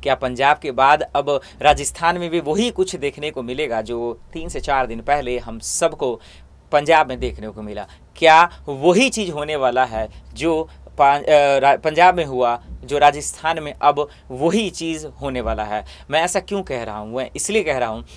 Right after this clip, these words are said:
क्योंकि पंजाब में जो तस्वीरें आई, कैप्टन अमरिंदर का इस्तीफा हुआ, चरणजीत सिंह चन्नी, अ, नए मुख्यमंत्री बने, प-, अ, अ, नवजोत सिंह सिद्धू जो चाह रहे थे वो उन्हें मिल गया,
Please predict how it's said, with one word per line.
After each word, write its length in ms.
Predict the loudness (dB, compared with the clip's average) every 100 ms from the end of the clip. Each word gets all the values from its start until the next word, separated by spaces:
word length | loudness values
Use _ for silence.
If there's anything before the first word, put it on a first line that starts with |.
| -16
क्योंकि 180 | -12 -6
पंजाब 580 | -4 -2 4 6 4 2
में 180 | -8 -6
जो 120 | -10
तस्वीरें 480 | -10 -10 -4 -4 -4
आई, 280 | -6 -8 -4
कैप्टन 240 | -4 -4
अमरिंदर 380 | -6 -6 -4 -2
का 80 | -2
इस्तीफा 380 | -6 -10 -8 -6
हुआ, 200 | -4 -6
चरणजीत 420 | -8 -10 -10 -12
सिंह 140 | -10
चन्नी, 260 | -8 -8 -8
अ, 40 | -12 -20 -4 2
नए 480 | 4 4 2 0
मुख्यमंत्री 580 | -2 -4 -4 -4 0 0
बने, 240 | 0 -2 -4
प-, 120 | -4
अ, 40 |
अ, 240 | -2 -2 -4 -6 -2 -2 -2
नवजोत 300 | -4 -4 -4
सिंह 140 | -6
सिद्धू 260 | -10 -10 -8
जो 120 | -4
चाह 260 | 0 2
रहे 120 | 2 0
थे 100 | -4
वो 140 | -6
उन्हें 160 | -8 -6
मिल 220 | -2 -2
गया, 300 | -2 -6